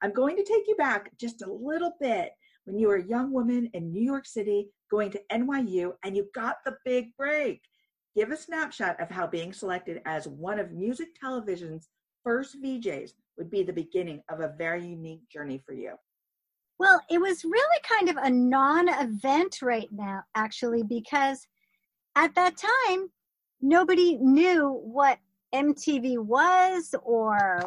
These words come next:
Speaker 2: what it would become. It was at that time just another audition that I was going on. I, I got myself through N Y U by doing all kinds of commercials, like for, you know, Campbell's Soup and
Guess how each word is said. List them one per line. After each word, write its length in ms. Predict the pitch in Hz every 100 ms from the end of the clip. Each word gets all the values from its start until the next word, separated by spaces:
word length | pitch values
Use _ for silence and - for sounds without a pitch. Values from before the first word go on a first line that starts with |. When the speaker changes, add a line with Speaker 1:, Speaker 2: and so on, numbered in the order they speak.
| 185
Speaker 2:
what 240 | 226 277
it 140 | 277 240
would 180 | 240 208
become. 680 | 220 - - 381 349 233 240 - _ _ _ -
It 140 | 269
was 220 | 262 240
at 100 | 247
that 220 | 220 247 -
time 340 | 285 254 247
just 240 | 233 208
another 320 | 233 220 247 254
audition 460 | 233 240 226 254
that 100 | 240
I 80 | 226
was 160 | 226 -
going 320 | 226 220 220
on. 160 | 220
I, 140 | 220 208 202
I 60 | 208
got 140 | 208
myself 460 | 208 214 - 208 196 -
through 280 | 233 220 208 214
N 100 | 202
Y 120 | 196
U 200 | 220 294
by 220 | 220 214
doing 340 | 196 202 196 190
all 160 | 240 262
kinds 360 | - 269 226
of 140 | 226 -
commercials, 640 | 226 226 220 - 214 208 -
like 200 | 190 180 -
for, 260 | 170 156 - _ - - _
you 100 | 254
know, 140 | 220
Campbell's 640 | 208 254 220 226 - - -
Soup 420 | 392 381 370 359 -
and 500 | 247 214 208 202